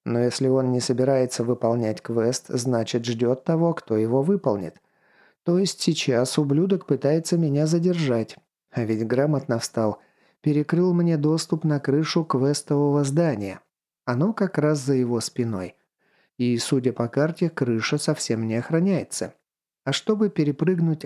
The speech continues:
расстояние с этого здания на то, нужен высокий уровень скорости. Только быстрые игроки вроде меня могли бы туда попасть. Вот оно, стелс-проникновение. «Я пройду, хочешь ты или нет»,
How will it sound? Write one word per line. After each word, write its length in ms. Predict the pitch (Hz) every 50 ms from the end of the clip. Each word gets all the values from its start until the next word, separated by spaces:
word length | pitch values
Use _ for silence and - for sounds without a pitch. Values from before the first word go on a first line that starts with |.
| -
расстояние 800 | 143 143 139 - - - - 123 139 156 165 160 156 147 143 135
с 100 | - -
этого 300 | 143 139 143 135 131 131
здания 480 | 120 123 139 147 147 143 135 135 131
на 120 | 127 127 120
то, 300 | 120 - 160 170 170 - -
нужен 440 | 135 127 139 165 160 165 165 160
высокий 540 | 147 143 143 - - 160 151 151 - 147 139
уровень 340 | 143 151 151 143 135 139 135
скорости. 640 | - - - 156 147 131 113 101 - - - 98 - _ _ _ _ _ _ _ _ _ _ _ _ _ -
Только 320 | 160 151 143 139 - 156
быстрые 680 | 143 147 170 170 - - - 151 156 147 151 - 151 143
игроки 420 | 131 135 135 127 131 - 180 190
вроде 300 | 170 156 147 143 135 143
меня 360 | 143 139 139 135 127 107 101
могли 320 | 101 107 120 120 123 131 135
бы 160 | 123 127 123
туда 260 | - 139 123 123 113
попасть. 640 | - - 131 127 - 107 90 90 - - - - _ _ _ _ _ _ _ _ _ -
Вот 420 | - 127 135 147 180 226 240 - 220
оно, 280 | 202 190 175 151 113
стелс-проникновение. 1400 | - - - - 170 165 151 139 - - - 139 139 143 151 151 - 170 165 156 156 131 107 95 98 98 104 113 _ _ _ _ _ _ _ _ _ _ _ _ _ _ _ _ _ _ _ _ _ _ -
«Я 340 | 120 117 113 113 113 110 107
пройду, 480 | - - 139 139 147 139 139 120 98 98
хочешь 420 | - - 214 208 - - - - -
ты 180 | - 104 110 -
или 320 | - 135 139 143 151 147
нет», 340 | 127 110 101 - - -